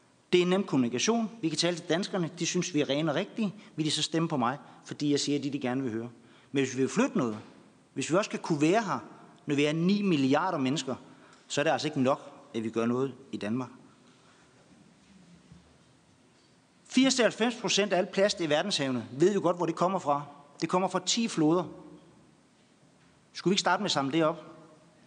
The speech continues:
Skulle vi ikke bruge nogle af vores penge på, når vi putter penge ud i verden, og så sige, "Vi vil samle det plastik op"? Hvad vi så gør med det? Ja, så bliver vi nødt til at brænde det af lige til at starte med. Det er den eneste måde, vi kan komme af med det lige nu.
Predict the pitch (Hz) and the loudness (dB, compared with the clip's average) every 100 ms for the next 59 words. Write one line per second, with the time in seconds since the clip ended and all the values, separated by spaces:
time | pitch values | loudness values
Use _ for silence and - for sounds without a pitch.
0 | - - _ _ _ _ - 214 208 - | -20 -20 _ _ _ _ -4 2 2 0
1 | 131 196 240 226 208 226 160 - 180 196 | 0 4 6 6 4 4 2 2 0 0
2 | 208 190 196 190 - - - - 165 143 | 0 2 2 0 -12 -20 -20 -4 -4 2
3 | 156 151 185 196 170 147 180 156 165 - | 0 2 2 2 4 2 2 -2 -2 0
4 | 180 180 - - - 151 175 190 139 160 | 0 -4 -10 -20 -10 -2 0 2 0 -4
5 | 170 175 175 139 156 - - 160 190 185 | -2 -2 -2 -2 -2 -4 -2 -2 0 -2
6 | 196 165 156 208 - - - 151 170 - | 0 2 2 0 -6 -16 -2 -2 -2 -12
7 | 151 160 160 160 151 107 127 127 151 170 | -2 0 2 0 -2 -2 -2 0 0 0
8 | 170 147 139 151 151 - 147 170 170 175 | -2 -2 0 -2 -4 -4 -2 0 0 0
9 | 147 151 160 127 135 143 156 160 156 - | 0 0 0 -2 -2 0 0 0 -4 -12
10 | - 175 220 226 | -8 2 4 6